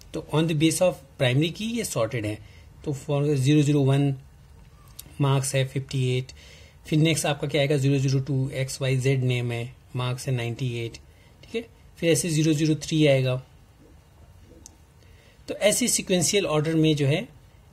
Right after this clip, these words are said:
एक्स ए ए मार्क्स है नाइंटी। तो जो प्राइमरी की के बेस पे हम इसे सॉर्ट कर लेंगे और इसी ऑर्डर में हम जो है ब्लॉक्स में स्टोर करते हैं, that is sequential file method। But इसमें प्रॉब्लम क्या है? मान लो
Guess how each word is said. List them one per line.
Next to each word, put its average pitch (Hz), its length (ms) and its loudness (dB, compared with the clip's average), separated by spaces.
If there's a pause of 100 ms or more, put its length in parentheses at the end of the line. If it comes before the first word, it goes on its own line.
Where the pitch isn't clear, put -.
(120)
एक्स 143 260 -2
ए 143 180 -6 (200)
ए 139 280 -4 (400)
मार्क्स 127 320 -4
है 135 60 -4
नाइंटी। 120 380 -6 (800)
तो 262 220 0 (1080)
जो 202 100 -2
प्राइमरी 185 420 2
की 196 200 -4 (920)
के 170 80 -4
बेस 160 240 2
पे 170 120 -4
हम 170 100 0
इसे 160 160 0
सॉर्ट 127 300 0
कर 156 100 -2
लेंगे 151 280 2 (140)
और 160 160 -2
इसी 220 240 2
ऑर्डर 156 260 6
में 151 120 4
हम 143 120 2
जो 131 120 0
है 170 100 0 (100)
ब्लॉक्स 123 360 0
में 247 180 -4
स्टोर 147 300 2
करते - 320 -10
हैं, - 120 -16 (440)
that 156 140 4
is 208 120 -4
sequential 143 440 0
file 107 260 -4
method। - 280 -12 (1200)
But 240 160 0
इसमें 254 260 0
प्रॉब्लम 170 360 4
क्या 147 140 2
है? 117 60 0
मान 131 200 2
लो 160 200 0